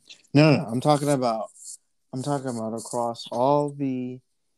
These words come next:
within the M C U movies before the first Avengers movie, there were Easter eggs alluding to who the big dog was, and it had to be somebody major. And then we saw him turn around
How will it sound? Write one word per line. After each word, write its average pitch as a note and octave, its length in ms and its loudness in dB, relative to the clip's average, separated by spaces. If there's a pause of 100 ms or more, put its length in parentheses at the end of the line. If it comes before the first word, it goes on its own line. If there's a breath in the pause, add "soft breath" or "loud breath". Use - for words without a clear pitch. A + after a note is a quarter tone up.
(720)
within C3 280 0
the B2 180 2
M F3+ 120 2
C E3+ 160 -2
U B2 340 0
movies A2+ 540 -6 (140)
before C3 680 2
the A2 80 -6
first A#2 360 0
Avengers G#2+ 500 0
movie, - 340 -6 (1400)
there B2+ 120 6
were B2 160 8
Easter D3+ 420 6
eggs A#2 680 -2 (220)
alluding B2+ 680 4
to F#2 520 -6 (1400)
who F3 240 8
the C#3 100 0
big C3 220 6
dog G#2+ 260 -2
was, - 560 -14
and B2+ 140 0
it A#2+ 60 0
had D#3 360 -2
to F#3+ 80 0
be E3+ 100 2
somebody A2+ 580 -2
major. G2+ 420 -10 (1040)
And C#3+ 100 8
then C#3 140 8
we B2 100 2
saw G#3+ 400 4
him E3 200 0
turn C#3 220 -6
around A2 360 -8